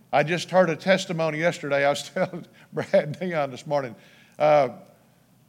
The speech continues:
two and a half hour testimony about somebody that I've known for thirty years. He came into town. He's a Texan. Don't hold that against him.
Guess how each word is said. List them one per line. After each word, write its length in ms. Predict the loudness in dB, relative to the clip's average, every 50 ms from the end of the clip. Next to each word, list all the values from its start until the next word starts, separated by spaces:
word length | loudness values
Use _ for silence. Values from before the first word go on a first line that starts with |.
| _ _ _ _ _ _ _ _ _ _ _
two 120 | 0 2
and 80 | 4 6
a 40 | 4
half 140 | 4 6 6
hour 220 | 6 6 6 4
testimony 560 | 2 0 0 0 -2 -6 -8 -8 -10 -12 -14 -20 _ _ _ _ _ _ _ _ _ _ _ _ _ _ _ _ _ _ _ _ _ _ _ _ _ _ _ _ _ _ _ _
about 280 | -6 -2 0 0 0 0
somebody 380 | -2 -2 0 2 2 2 0
that 120 | 0 0 2
I've 180 | 2 2 0
known 280 | -2 -2 -4 -4 -6 -6
for 440 | -4 -2 -2 0 0 -2 -4 -8 -14 -18 -20 _ _ _ _ _ _ _ _ _
thirty 220 | -4 -4 -4 -4
years. 380 | -8 -8 -10 -10 -12 -16 -20 -20 _ _ _ _ _ _ _ _ _ _ _ _ _ _ _ _ _ _ _ _ _ _
He 80 | -18 -12
came 260 | -10 -10 -8 -8 -10
into 180 | -12 -12 -14 -10
town. 540 | -8 -6 -6 -4 -6 -8 -10 -12 -16 -20 -20 -20 -20 _
He's 140 | -14 -14 -14
a 60 | -14
Texan. 400 | -8 -4 -4 -4 -4 -6 -12 -12
Don't 160 | -10 -10 -10 -8
hold 160 | -10 -8 -6
that 120 | -6 -8
against 320 | -8 -10 -14 -16 -16 -18 -20
him. 100 | -20